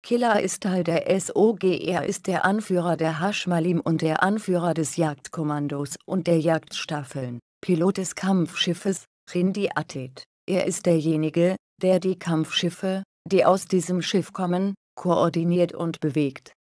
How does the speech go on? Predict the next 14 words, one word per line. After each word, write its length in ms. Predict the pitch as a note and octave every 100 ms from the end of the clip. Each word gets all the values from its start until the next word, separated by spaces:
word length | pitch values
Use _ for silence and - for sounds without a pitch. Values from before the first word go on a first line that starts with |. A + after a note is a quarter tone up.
| _ -
Das 200 | E3 -
ist 260 | B3 -
seine 320 | E3+ D#3+ D#3+
Aufgabe 600 | D#3+ F#3+ - F3 F#3 F#3+ -
und 260 | F#3 F3
die 160 | F3+ E3
Wartung. 500 | E3+ F3 E3+ C#3+ B2+ _ _
Außerdem 540 | F3+ F#3+ G#3+ G3 F3 D#3+
ist 300 | G3 - F#3+
er 160 | E3+
ein 180 | E3 D#3+
Experte 760 | - F3 - - F#3+ F3+ F3+
in 140 | F3 E3
Spezialoperationen, 1700 | - D#3+ - D#3+ D#3 D3 E3+ - D#3+ D#3+ - E3+ D#3+ E3 G3 A3